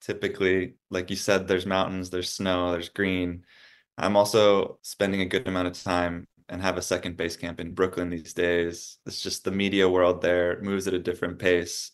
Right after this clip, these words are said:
and the world comes through that city, and there's no denying that. So I'm splitting time to kind of satisfy the both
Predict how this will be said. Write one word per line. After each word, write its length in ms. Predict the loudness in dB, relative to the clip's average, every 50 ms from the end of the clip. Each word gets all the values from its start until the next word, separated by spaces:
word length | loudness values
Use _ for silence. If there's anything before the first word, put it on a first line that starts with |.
| -12
and 440 | -8 -6 -6 -4 -6 -6 -8 -10 -14 -20 _ -20 -20 -20 -20 -20 _ _ _ _ _ _ 0
the 120 | 2 4 4
world 280 | 6 8 8 6 6 4
comes 280 | 0 0 0 -2 -4
through 200 | -2 0 2 2
that 200 | 4 2 2 0
city, 380 | -2 -6 -4 -4 -2 -4 -6 -6 -8
and 140 | -10 -4 0
there's 220 | 2 2 2 2
no 120 | -2 -2 -2
denying 440 | -4 -4 -4 -2 -2 -2 -2 -2 -4
that. 320 | -4 -4 -6 -6 -10 -12
So 460 | -6 -2 0 2 2 2 0 -2 -8 _ _ _ _ _ _ _ -6
I'm 100 | -4 -4
splitting 400 | -4 -2 2 4 4 6 4 4
time 600 | 2 2 2 4 4 4 2 2 -2 -4 -8 -12 _ _ -12
to 640 | -6 -2 2 4 4 6 4 4 2 0 -4 -8 _ _ _ _ _ _ _ _ _ _ _ -14
kind 200 | -8 -6 -4 -4
of 80 | -2 0
satisfy 420 | 2 2 2 2 0 2 0 2
the 80 | 2 2
both 260 | 2 0 0 0